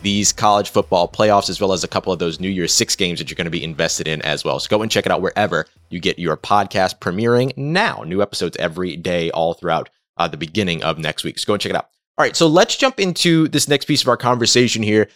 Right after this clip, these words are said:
The New Orleans Saints have been bolstered big time when it comes to their defense because of the pass rush. And Marcus Davenport and Cam Jordan are rightfully leading the charge, and they're hitting their stride at exactly the right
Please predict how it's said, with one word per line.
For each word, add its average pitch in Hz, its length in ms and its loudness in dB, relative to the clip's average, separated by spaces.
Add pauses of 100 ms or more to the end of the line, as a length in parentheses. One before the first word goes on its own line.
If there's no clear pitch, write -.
(180)
The 127 80 0
New 151 160 6
Orleans 247 320 4
Saints 160 460 2 (240)
have 135 420 4
been 127 340 4 (460)
bolstered 147 600 2
big 131 240 4
time 113 320 2
when 110 100 0
it - 80 -6
comes 117 360 -2
to 107 280 0
their 95 160 2
defense 101 400 -4
because 185 500 0
of 98 240 4 (300)
the 101 80 -2
pass 92 380 -4
rush. - 240 -6
And 90 100 -2
Marcus 127 400 0
Davenport 123 540 2
and 95 100 -4
Cam 87 300 0
Jordan 101 360 2
are 87 120 0
rightfully 92 500 -2
leading 78 460 -4
the 76 80 -4
charge, 92 480 0
and 90 100 -4
they're 76 80 -2
hitting 120 300 -2
their 127 80 2
stride 87 420 0 (320)
at 87 80 -2
exactly 90 680 -2
the 87 180 -4
right 76 340 -2